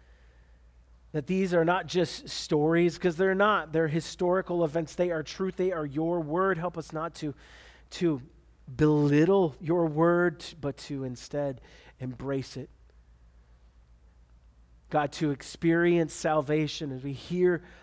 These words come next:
the words of your Son who says, "Come to me, all you who are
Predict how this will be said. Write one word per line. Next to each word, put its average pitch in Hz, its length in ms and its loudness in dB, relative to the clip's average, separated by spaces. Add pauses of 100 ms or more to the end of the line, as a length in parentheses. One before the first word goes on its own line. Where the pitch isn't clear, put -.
(100)
the 160 80 2
words 170 400 6
of 160 100 0
your 156 160 -4
Son 180 460 -2
who 156 160 -2
says, - 420 0
"Come 202 320 -2
to 196 160 0
me, 190 320 2
all 190 340 4
you 196 400 -2 (400)
who 202 280 2
are 160 160 6